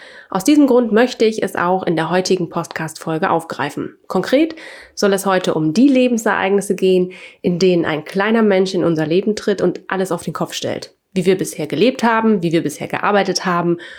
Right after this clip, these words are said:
und welchen Hobbys wir bisher nachgegangen sind. Insbesondere für diejenigen, auf die privat ein neues Abenteuer wartet, weil sich Nachwuchs angekündigt hat, ist es wichtig, dass sie auch von ihrem Arbeitgeber Unterstützung und Verständnis erhalten.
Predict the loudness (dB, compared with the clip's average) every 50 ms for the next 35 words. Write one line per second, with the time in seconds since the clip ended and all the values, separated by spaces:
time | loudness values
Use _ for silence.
0 | -20 -20 -20 -20 _ 0 2 2 2 2 2 2 0 2 2 2 0 0 0 0
1 | -2 -2 -2 -2 0 0 0 0 -2 -4 -4 -4 -4 -2 -2 -2 -2 -2 -2 -4
2 | -4 -6 -10 _ _ _ _ _ _ -20 -20 -20 -20 -8 -2 2 2 2 2 2
3 | 2 2 4 4 4 2 2 2 2 2 2 2 4 4 4 4 6 4 4 4
4 | 2 2 0 0 -4 -10 -20 -20 _ -4 -4 -4 -2 -2 -2 -2 0 -2 0 0
5 | 0 0 0 -2 -2 -2 -2 -2 -2 -2 -2 0 2 0 0 0 -2 -4 -4 -2
6 | -2 -2 -4 -2 0 2 2 2 0 -2 -8 -6 -6 -6 -6 -6 -6 -4 -2 -2
7 | -2 -2 -6 -6 -2 0 2 2 2 2 2 4 4 6 6 4 4 2 0 0
8 | 0 -2 -4 -6 -6 -6 -6 -6 -10 -2 0 0 0 0 0 0 2 2 2 2
9 | 0 -4 -14 -20 -20 -20 -20 -14 -8 -6 -4 0 0 0 0 0 0 0 0 2
10 | 2 2 0 0 0 0 0 -2 -2 -2 0 0 0 2 2 0 0 -2 -4 -4
11 | -4 -4 -4 -2 0 2 4 4 4 2 2 0 0 0 0 0 -2 0 2 2
12 | 2 2 2 0 0 -2 -4 -4 -6 -6 -6 -6 -6 -6 -8